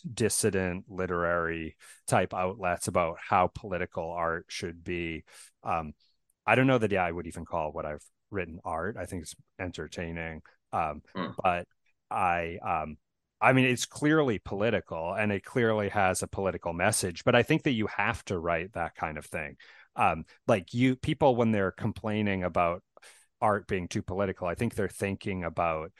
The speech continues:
Speaker 1: people like Ben Shapiro writing a spy novel or something like that. They're
Speaker 2: Yeah.
Speaker 1: thinking of, of the cringe aspects of it,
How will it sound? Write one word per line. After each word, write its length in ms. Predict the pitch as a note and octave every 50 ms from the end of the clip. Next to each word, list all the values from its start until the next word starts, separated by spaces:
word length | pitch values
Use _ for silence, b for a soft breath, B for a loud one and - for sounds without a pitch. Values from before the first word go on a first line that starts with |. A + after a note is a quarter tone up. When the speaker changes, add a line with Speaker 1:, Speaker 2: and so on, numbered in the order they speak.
| b b _ -
Speaker 1:
people 220 | A#2+ A2 - G#2
like 200 | F#2 F2 D#2+ E2
Ben 200 | - G2 G2 F#2+
Shapiro 720 | - - - - - - G#2+ G2+ F#2+ F#2 F2+ F2 E2+ E2
writing 380 | E2 E2+ F2 F2 F2 E2+ E2+ D#2
a 60 | D#2
spy 400 | - - - - F2+ F2+ F2+ F2
novel 440 | E2+ D#2+ D2+ D2+ D2+ D2+ - F2 D#2+
or 180 | D#2+ F#2 E2+ D#2
something 240 | - F#2+ D#2+ E2
like 160 | E2 D#2+ D#2 -
that. 180 | G2+ F#2 E2+ E2+ G2+ A#2 -
They're 160 | A#2+ A#2 G#2+
Speaker 2:
Yeah. 220 | G#2+ A2+ G2+ -
Speaker 1:
thinking 200 | B2 A2+ - -
of, 140 | F#2 - - b b b b b b b
of 220 | - D#3 A#2+ F#2 F2+
the 100 | E2+ D#2+
cringe 760 | - - - - A#2+ A2+ A#2 A2+ G#2+ G2+ G2+ F#2+ F2+ - - -
aspects 680 | - F2 D#2+ D#2+ - - - - E2+ D2 - - - -
of 180 | E2 D#2 -
it, 180 | D#2+ D#2 D2+ b